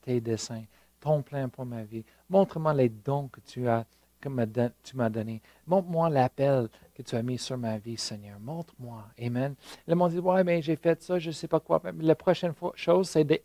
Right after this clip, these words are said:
d'être impliqué dans, dans ton église, servir dans ton église. Amen. Être actif en train de servir le plan de Dieu. Oui, mais c'est ça, c'est pas ça que Dieu m'a appelé à faire. Oui, mais commence en quelque part.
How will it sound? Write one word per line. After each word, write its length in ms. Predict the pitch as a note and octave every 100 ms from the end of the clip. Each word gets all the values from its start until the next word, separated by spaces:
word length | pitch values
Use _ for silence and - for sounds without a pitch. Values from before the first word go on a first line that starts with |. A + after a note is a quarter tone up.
| -
d'être 420 | D3+ D#3 D3+ D#3+ -
impliqué 500 | G3+ - D#3+ - F#3
dans, 240 | E3 E3 D#3 _ _ _
dans 200 | C#3+ D#3
ton 180 | D#3 F3
église, 520 | F#3 F3 B3 A3+ E3+ - _
servir 520 | - - A3 F3+ G3
dans 200 | F#3+ F#3+
ton 220 | F3+ G3 F#3+
église. 600 | D#3+ E3+ A3 F#3+ A#2+ - _ _
Amen. 280 | F3 F3+ G3 - -
Être 260 | F#3+ - G3 -
actif 580 | - - - G#3 G#3 E3+
en 160 | F3
train 180 | E3+ G3
de 120 | F3
servir 500 | D#3+ - F3+ E3 F#3+
le 100 | F3+
plan 240 | - F3 E3+
de 80 |
Dieu. 140 | D#3+ F3+
Oui, 240 | F#3 G#3
mais 180 | F#3+ F3 - - - -
c'est 160 | G3
ça, 260 | F3+ G3+ F#3+ - G3
c'est 180 | - F3
pas 180 | F#3+ F3+
ça 200 | G3+ F#3+
que 140 | F3
Dieu 220 | C#3+ E3+
m'a 140 | E3 D3+
appelé 240 | - E3+
à 80 | D3+
faire. 220 | E3+ E3
Oui, 240 | F#3 A3+
mais 200 | F#3+ E3 - _ _
commence 440 | G3 F#3+ F#3 F#3 -
en 140 | D3
quelque 300 | C3+ D#3+ D3
part. 460 | C3+ D3+ D3+ -